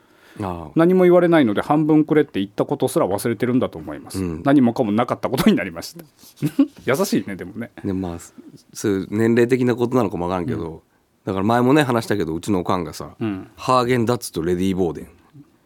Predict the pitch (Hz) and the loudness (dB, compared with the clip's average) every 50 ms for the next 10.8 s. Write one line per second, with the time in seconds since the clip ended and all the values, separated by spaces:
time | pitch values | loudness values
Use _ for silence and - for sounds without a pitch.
0 | _ _ - 113 104 117 123 104 98 110 156 143 120 - - 107 95 110 113 95 | _ _ -18 -8 -6 -4 -2 -2 0 0 -2 -2 -2 -4 -4 -2 0 0 0 0
1 | 78 71 - 95 101 107 98 95 113 - _ - 127 127 127 123 - - 170 175 | -2 -4 -4 -4 -4 -4 -6 -10 -12 -10 _ 2 4 4 4 2 2 2 0 2
2 | 170 165 170 160 160 160 160 - 98 - - - - 95 87 - 95 - 80 - | 2 4 2 2 2 0 0 -2 -6 -6 -6 -10 -10 -10 -8 -8 -8 -8 -8 -8
3 | - - - - - - - 107 98 95 87 - - _ _ - 143 143 139 139 | -8 -16 -18 -18 -20 -12 -8 -8 -8 -8 -8 -12 -18 _ _ 4 4 6 6 6
4 | 123 - _ - - - - - 123 120 117 110 101 - - 110 92 87 - - | 4 2 _ -20 -20 -10 -6 -2 0 2 0 0 -2 2 2 2 2 2 -4 -12
5 | _ _ _ _ _ - - 135 135 180 180 180 156 104 90 - 76 - - 92 | _ _ _ _ _ -2 0 0 2 2 2 0 0 -2 -4 -6 -10 -8 -6 -8
6 | 78 90 110 101 90 - - 120 135 135 - - 175 - - 123 101 - 95 92 | -6 -6 -8 -8 -8 -6 2 2 2 2 4 0 0 2 2 0 0 0 0 0
7 | 113 113 113 - - 110 92 - - - - 107 - 269 269 285 277 285 233 240 | 2 2 2 2 2 0 0 -2 -4 -6 -2 0 0 2 2 2 2 2 2 0
8 | 220 165 - - - 82 82 - - - 107 101 92 - 120 - _ _ _ _ | 0 0 -2 -4 -8 -10 -10 -10 -10 -8 -8 -8 -8 -10 -14 -20 _ _ _ _
9 | _ _ _ _ _ 135 139 139 165 170 156 170 147 135 131 120 131 110 98 107 | _ _ _ _ _ 0 2 4 2 2 4 2 2 2 0 0 0 0 0 0
10 | 104 101 90 - - - 143 135 90 - _ - 101 95 95 110 | -2 -2 -4 -8 -4 -4 -2 -2 -2 -6 _ -10 -8 -8 -10 -12